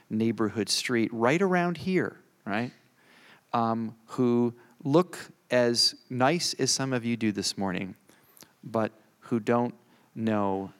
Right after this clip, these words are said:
the saving grace of Jesus, um, that you and I, many of us, know here this morning. That's what we're called to do. And when more of us say yes, only God knows what he will do, uh, with his church. That's what this whole thing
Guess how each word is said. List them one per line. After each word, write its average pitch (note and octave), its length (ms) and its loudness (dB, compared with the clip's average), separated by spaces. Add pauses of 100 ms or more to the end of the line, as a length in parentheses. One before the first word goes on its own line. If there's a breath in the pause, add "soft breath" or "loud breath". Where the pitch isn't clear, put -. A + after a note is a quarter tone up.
(160)
the G#2+ 120 -4
saving G2+ 400 -2
grace G2 320 -4
of - 80 -20
Jesus, F#2+ 580 -4 (380 soft breath)
um, F2+ 440 -6
that G2 200 -4
you F#2+ 260 -2
and F2+ 100 -4
I, F2+ 220 -4
many F#2 300 -6
of F2 100 -8
us, F2+ 160 -10
know F#2+ 120 -8
here F#2 140 -10
this - 240 -10
morning. F#2 260 -8 (280 soft breath)
That's G2+ 560 -4 (140)
what F#2 180 -4 (100)
we're F2 140 -6
called F2 580 -8 (180)
to - 120 -10
do. D#2 440 -6 (560 loud breath)
And G#2 200 -2
when G#2 240 -2
more A#2 300 4
of B2+ 120 2
us B2+ 160 -2
say G#2 280 -2
yes, F#2+ 680 -4 (500 loud breath)
only G#2+ 320 -2
God F#2 280 -4
knows E2+ 340 -6
what E2+ 120 -8
he F#2 120 -10
will D#2+ 140 -8
do, D2+ 400 -10 (380 soft breath)
uh, F2 100 -4
with E2 200 -6
his - 200 -8
church. - 480 -8
That's - 240 -4
what - 100 -8
this - 140 -8
whole C3 260 2
thing G2 420 -6